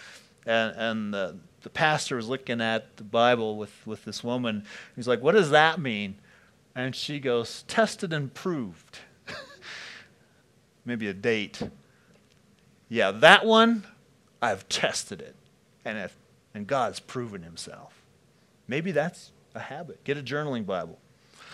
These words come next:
like Shannon just got, you know. Get some space to do that. However you do it, don't forget. <laughs> That's how we build trust. That's how we want to do this more.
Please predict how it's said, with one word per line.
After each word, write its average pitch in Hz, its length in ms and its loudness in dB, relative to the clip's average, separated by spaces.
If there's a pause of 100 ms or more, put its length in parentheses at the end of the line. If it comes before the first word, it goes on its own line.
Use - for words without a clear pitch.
(320)
like 98 140 -14
Shannon 110 340 -4
just 92 180 -14
got, 92 280 -12
you 92 80 -14
know. 92 140 -20 (200)
Get 117 200 -6 (140)
some 107 200 -10
space 107 360 -2
to 98 120 -8
do 98 160 -10
that. 92 220 -10 (200)
However 220 380 8
you 190 140 2
do 180 260 4
it, 110 200 0 (420)
don't 160 240 -2
forget. 139 640 -12 (520)
<laughs> - 520 -20
That's 139 180 -4
how 160 180 8
we 147 120 0
build 135 260 0
trust. - 600 -10 (600)
That's - 160 -6
how 165 140 8
we 151 100 2
want 156 200 0
to 147 60 -4
do 151 180 -6
this 143 240 -6
more. 131 500 -4